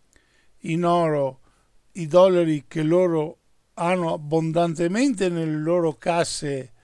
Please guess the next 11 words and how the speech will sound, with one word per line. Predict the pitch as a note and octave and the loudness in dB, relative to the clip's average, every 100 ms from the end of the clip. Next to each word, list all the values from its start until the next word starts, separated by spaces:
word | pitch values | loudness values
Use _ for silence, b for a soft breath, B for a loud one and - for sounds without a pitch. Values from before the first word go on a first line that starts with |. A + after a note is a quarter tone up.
| B B - | B B -14
nei | - D3+ | -4 -2
loro | E3 F3 E3 | 2 2 0
forzieri, | - E3 D3 F#3+ F3 E3 F3 C4 - _ b b b b | -4 -6 -4 0 0 2 -2 -4 -10 _ b b b b
e | - A3 A3+ F#3 G#3 _ | -6 0 2 0 -4 _
pur | - B3 B3 | -4 -2 -2
perdendo | - G3 F#3+ B3 B3 G#3 | -2 -2 -2 -2 0 2
addirittura | F#3 G3 F#3+ D#3+ G#3+ B3 A3+ | 0 -2 -6 -6 -6 -2 -2
il | F#3 | -2
quarantacinque | F3+ F3 G3+ F#3 E3 - G3+ E3+ E3+ F3 F3+ _ _ | -2 0 -2 -6 -8 -6 -8 -4 -4 -4 -8 _ _
per | F3 E3+ | -4 -4
cento | - D#3+ C#3+ C#3+ G#3 B3 | -4 -4 -4 -6 -6 -8